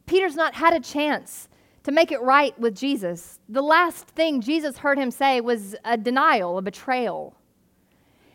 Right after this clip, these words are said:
And then that morning on the shore, they look over, there's Jesus, and Jesus says to them, "Come and have breakfast." And Peter,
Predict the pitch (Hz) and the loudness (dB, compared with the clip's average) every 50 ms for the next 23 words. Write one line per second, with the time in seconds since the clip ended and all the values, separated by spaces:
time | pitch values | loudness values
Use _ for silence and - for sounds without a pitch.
0 | _ - 254 277 294 330 359 349 339 339 311 - 254 269 285 285 277 269 262 262 | _ -2 0 2 2 2 2 2 2 2 2 2 2 2 2 2 2 2 0 0
1 | 254 214 254 302 330 330 302 - - - 254 233 240 247 240 240 262 302 330 320 | 0 2 2 2 2 2 -2 -4 -2 -2 0 0 2 2 2 4 2 2 2 0
2 | - - 269 262 240 254 247 226 226 285 311 330 311 226 208 - 254 254 254 240 | 0 2 0 2 2 2 0 2 4 6 6 6 4 2 -4 -6 -4 -4 -2 -2
3 | 247 233 220 - 226 220 196 269 311 285 277 262 - - 269 262 254 254 - 247 | -2 -2 -2 -4 -6 -4 -4 -4 -4 -4 -4 -8 -4 -2 0 0 0 -2 -6 -6
4 | 214 247 233 233 - - - - 277 311 311 285 247 208 190 190 - _ _ _ | -4 -4 -4 -4 -6 -10 -8 -4 -2 0 0 0 -2 -4 -6 -8 -12 _ _ _
5 | _ _ _ - 247 277 262 240 214 - 277 294 285 - - - 175 170 170 - | _ _ _ -6 0 0 0 0 0 0 0 0 0 -2 -6 -10 -8 -8 -8 -12
6 | - - _ _ _ _ _ _ _ - 233 247 240 247 240 233 220 - _ _ | -18 -20 _ _ _ _ _ _ _ -6 -4 -2 -2 -2 -2 -4 -6 -10 _ _
7 | _ - - 339 359 381 311 233 202 220 262 311 370 349 | _ -6 0 2 2 4 4 2 2 2 0 -2 -4 -8